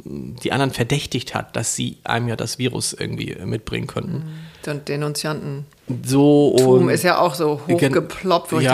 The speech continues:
Speaker 2: dachte,
Speaker 1: das
Speaker 2: das
Speaker 1: so ein bisschen
Speaker 2: gibt's doch
Speaker 1: und,
Speaker 2: gar
Speaker 1: und diese
Speaker 2: nicht mehr.
Speaker 1: Diskussion dann irgendwie, wenn du mit guten Freunden dann plötzlich dann, äh, ich hatte eine lange Diskussion mit einer guten Freundin, die dann sagte, "Lars, äh, du hast doch die genauen Zahlen, äh, wie viele Leute sterben nun wirklich bei den Impfungen?"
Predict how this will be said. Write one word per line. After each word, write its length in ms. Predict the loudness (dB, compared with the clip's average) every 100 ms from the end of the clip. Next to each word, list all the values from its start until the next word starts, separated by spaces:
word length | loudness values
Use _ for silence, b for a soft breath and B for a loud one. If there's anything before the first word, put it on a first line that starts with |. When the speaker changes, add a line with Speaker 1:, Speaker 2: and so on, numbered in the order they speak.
| 4
Speaker 2:
dachte, 60 | 4
Speaker 1:
das 80 |
Speaker 2:
das 60 | 2
Speaker 1:
so 60 | 4
ein 60 |
bisschen 200 | 4 6
Speaker 2:
gibt's 0 |
doch 60 | 4
Speaker 1:
und, 60 | 4
Speaker 2:
gar 60 | 4
Speaker 1:
und 60 |
diese 140 | 6 6
Speaker 2:
nicht 80 |
mehr. 80 | 4
Speaker 1:
Diskussion 400 | 4 4 6 4
dann 160 | 4 2
irgendwie, 300 | 2 2 4
wenn 100 | 4
du 60 | 2
mit 180 | 0
guten 240 | 0 -2 -2
Freunden 380 | 0 0 2 0
dann 100 | -2
plötzlich 340 | -2 -2 -2
dann, 240 | 0 -2 -2 B B B B B
äh, 100 | -4
ich 160 | 0 0
hatte 140 | 2
eine 180 | 2 2
lange 240 | 2 2
Diskussion 380 | -2 -2 0 0
mit 100 | 2
einer 100 | 0
guten 180 | -2 -4
Freundin, 360 | -4 -2 0 0
die 60 |
dann 100 | -2
sagte, 280 | -2 -4 -4
"Lars, 340 | -4 -2 -4 -6
äh, 160 | -8 -6
du 140 | -6
hast 140 | -4
doch 40 | -4
die 120 | -4
genauen 300 | -4 -2 -4
Zahlen, 360 | -4 -4 -2 -4 B B B B
äh, 140 | -8 -6
wie 100 | -4
viele 180 | -4
Leute 220 | -4 -6 -6
sterben 300 | -6 -4 -4
nun 160 | -4
wirklich 280 | -6 -6 -8
bei 80 | -6
den 120 | -6
Impfungen?" 500 | -4 -6 -4 -6 -8